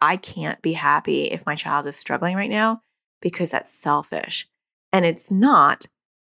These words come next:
because, well, I'm gonna go into this whole episode. I'm gonna go into, like, how that really actually does help our kids as well. I do talk a little bit about this in my free series on self-care, which will be coming back out. I do it twice a year, and the next one will be in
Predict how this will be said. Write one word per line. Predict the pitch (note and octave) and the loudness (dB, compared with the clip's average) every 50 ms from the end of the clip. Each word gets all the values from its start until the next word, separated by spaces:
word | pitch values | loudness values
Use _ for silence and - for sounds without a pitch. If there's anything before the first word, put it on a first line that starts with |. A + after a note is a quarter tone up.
| _ _ | _ _
because, | - F3+ F3 - F#3+ F#3 E3 E3 D#3 D#3 D3+ D3+ - - _ _ _ _ _ _ - | 4 4 4 4 4 4 4 4 4 4 2 0 -2 -8 _ _ _ _ _ _ 0
well, | F#3 F3+ | 2 4
I'm | G3 F#3+ | 4 6
gonna | G3 F3 D#3 | 4 4 4
go | D#3 D3 B2+ | 4 4 4
into | A#2 D3 - - A#2 G#2+ | 2 0 -2 -4 -4 -4
this | - - - | -4 -4 -4
whole | - - E3 - | -2 0 2 2
episode. | - - - C#3+ - - C#3+ C#3+ | 2 2 0 -2 -4 -4 -4 -8
I'm | C#3+ | -10
gonna | C#3+ C#3+ | -10 -8
go | - C#3+ D3 | -8 -6 -6
into, | D3 D3 - | -6 -4 -4
like, | C#3+ C3+ C#3 - - - | -2 -2 -4 -4 -8 -10
how | - - - F#3+ G3 G3+ | -8 -6 -2 0 2 4
that | G3 - - | 4 2 2
really | D3+ D#3+ F#3 G3+ F#3 - | 2 0 2 2 2 2
actually | - C#3+ D3+ - - - D#3 C#3+ | 2 2 0 -2 -4 -6 -4 -4
does | - C#3+ C#3 - | -4 -4 -4 -4
help | - C#3 - - | -4 -4 -2 0
our | C3 C3 | 0 0
kids | - - - C3+ - C3+ | -2 -4 -6 -6 -4 -4
as | B2+ - - | -4 -2 2
well. | D#3 C#3 C3+ B2+ - _ _ _ _ _ _ _ | 2 2 2 2 -2 _ _ _ _ _ _ _
I | - - | 2 4
do | G3+ E4 | 6 6
talk | D#4+ - E4+ E4 E4 | 6 6 4 4 4
a | - | 6
little | C4+ C4 A3+ A3+ | 6 6 6 6
bit | G#3+ A3 | 4 2
about | G3+ F#3 F3+ F3 E3+ | 2 2 2 2 2
this | - F3 F3+ F3 - | 2 0 0 0 -2
in | - - F3 E3+ | -2 -2 0 2
my | D#3+ D#3 D#3 | 2 0 0
free | - - E3 D3+ | 0 0 0 0
series | D3 - - D3 D3 D3 D3+ D3+ D3+ D3 - - - | 0 0 -4 -2 -2 -2 0 -2 -2 -4 -6 -2 0
on | D3 D3+ D3 D3 D3+ | 0 0 0 0 -2
self-care, | D3 - - D3 D3+ - - - - D3+ E3 F#3+ A3 A#3+ B3 _ _ _ _ _ _ _ _ _ _ | -4 -2 0 -2 -2 -2 -4 0 2 4 4 4 4 2 -2 _ _ _ _ _ _ _ _ _ _
which | - F#3 F3+ - - | 2 2 2 4 4
will | A#3 A#3+ | 4 6
be | A3+ B3+ B3+ | 6 4 2
coming | - B3+ A3+ G#3 F#3 | 0 0 -2 -2 0
back | F#3+ F3+ D#3+ D#3 D#3+ - - - | 2 2 2 2 2 -2 -4 -2
out. | - D#3 D#3 D#3 D#3 D3+ - | 0 2 2 2 2 2 2
I | - | 0
do | E3+ E3 F#3+ | 2 2 2
it | - | 0
twice | - - F3 D#3 - - | 2 0 0 0 0 -2
a | D#3+ | -4
year, | D#3 D3+ D3+ D3 | -6 -6 -6 -6
and | D3 D3+ D3 D3 | -8 -8 -8 -4
the | D#3 | -2
next | D3+ D3+ - - - | -2 -2 -2 -4 -4
one | E3+ D#3+ | -4 -4
will | D3+ D3+ | -4 -4
be | - - D3+ | -2 -2 -2
in | - - A2 C#3 | -2 -2 -6 -8